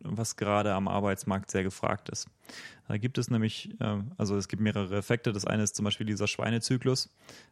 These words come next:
ähm, äh, was einen Effekt beschreibt, nachdem du möglicherweise das Timing falsch erwischt. Also ich meine, es kann natürlich sein, dass im Moment für die Nachfrage, äh, nach m-, Qualifikation X,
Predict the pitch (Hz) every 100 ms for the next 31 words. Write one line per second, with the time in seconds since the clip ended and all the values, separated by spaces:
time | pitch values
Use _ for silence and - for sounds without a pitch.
0 | - 117 110 104 98 - - - _ 92
1 | 117 110 98 - 69 71 - 110 - -
2 | 57 - - - 107 117 107 107 123 -
3 | 113 - 107 107 - - 110 104 - 110
4 | 107 107 104 101 101 101 - - - -
5 | - - - 117 117 120 110 104 101 101
6 | 101 98 - 107 101 98 - 98 101 92
7 | 98 - - - - - 104 95 98 -
8 | - 107 110 104 104 120 107 110 101 104
9 | 101 95 104 98 104 107 - 107 104 101
10 | 101 98 - 98 95 95 95 - - -
11 | 175 95 95 - 101 98 101 - - _
12 | - 110 - - - - - - - -
13 | 107 107 110 - 110 107 131 - -